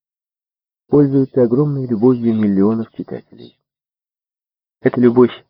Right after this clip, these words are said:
к детективным произведениям была связана с глубинной потребностью в преодолении страха перед враждебным миром и мечтой о восстановлении справедливости.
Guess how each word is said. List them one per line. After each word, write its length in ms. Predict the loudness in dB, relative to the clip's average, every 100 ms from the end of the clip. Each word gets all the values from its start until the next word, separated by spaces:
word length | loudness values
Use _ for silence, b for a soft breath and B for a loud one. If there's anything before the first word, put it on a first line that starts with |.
| _
к 100 | -20
детективным 760 | -4 -2 -2 -4 -2 0 0 -2
произведениям 840 | 0 -2 0 -2 -2 -2 -4 -6 -8 _ _ _ _ _ _ _
была 260 | 0 0 0
связана 480 | 2 0 2 -2
с 60 | -2
глубинной 480 | 0 2 2 0 -2
потребностью 880 | -2 0 0 0 -6 -6 0 0 0
в 180 | -8
преодолении 540 | _ -2 0 -2 -2 -6
страха 460 | -6 -2 -2 -2
перед 280 | -8 -6 -6
враждебным 840 | -4 -4 -2 -2 -4 -6 -10 -6
миром 280 | -4 -2 -4 -8 _ _ _ _ _
и 120 | 0
мечтой 480 | 2 2 0 0 0
о 160 | 0 0
восстановлении 760 | 0 -2 -4 0 0 -2 -6 -12
справедливости. 800 | -14 -12 -14 -20 -20 _ -20